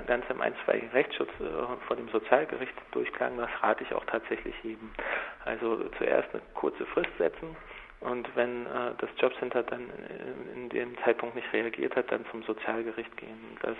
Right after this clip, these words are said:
kann man natürlich mit Rechtsanwälten machen, aber das kann man auch alleine machen. Das kann man au-, alleine bei der Rechtsantragsstelle, ähm, vom Sozialgericht Leipzig machen in der Berliner Straße.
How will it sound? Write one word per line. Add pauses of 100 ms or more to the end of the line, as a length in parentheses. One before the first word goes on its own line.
kann
man
natürlich
mit
Rechtsanwälten
machen, (600)
aber
das
kann
man
auch
alleine
machen. (180)
Das
kann
man
au-,
alleine
bei
der
Rechtsantragsstelle,
ähm,
vom
Sozialgericht
Leipzig
machen
in
der
Berliner
Straße.